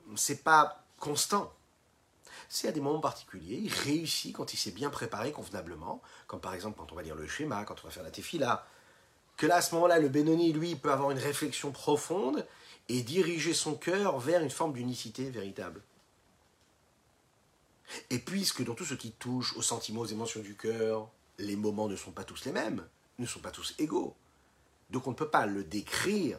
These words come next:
le Benoni, comme étant quelqu'un qui rejette complètement le mal. Non, il est confronté parfois à des moments où le mal est quand même en lui.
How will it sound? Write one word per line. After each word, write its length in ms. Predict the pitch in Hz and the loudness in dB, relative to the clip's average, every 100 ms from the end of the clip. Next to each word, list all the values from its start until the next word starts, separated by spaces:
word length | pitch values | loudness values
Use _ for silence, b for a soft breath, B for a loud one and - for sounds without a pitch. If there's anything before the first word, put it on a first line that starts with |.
| - _ | -8 _
le 120 | 85 | -14
Benoni, 360 | 85 85 87 160 | -10 -8 -8 -8
comme 180 | 113 98 | -6 -6
étant 180 | 113 107 | -6 -8
quelqu'un 480 | 104 - 143 185 - B B B B | -8 -6 -4 -4 -6 B B B B
qui 140 | 101 | -8
rejette 560 | 90 151 147 131 156 - | 4 8 8 8 2 0
complètement 420 | 110 110 - 98 | -6 -8 -6 -8
le 100 | 95 | -6
mal. 280 | 87 73 - _ _ _ _ - | -8 -10 -14 _ _ _ _ -6
Non, 240 | 110 - - | -4 -4 -8
il 160 | 98 90 | -10 -10
est 40 | |
confronté 480 | - 101 110 104 113 - | -10 -10 -10 -8 -8 -4
parfois 360 | 110 - 95 | -4 -4 -8
à 20 | 107 | -6
des 100 | 95 | -6
moments 360 | 87 82 71 | -8 -8 -8
où 100 | 82 | -8
le 80 | 87 | -10
mal 220 | 82 85 - | -8 -8 -10
est 60 | |
quand 120 | - 110 | -8 -6
même 140 | 147 | -2
en 120 | 151 | -2
lui. 200 | 147 98 | -4 -8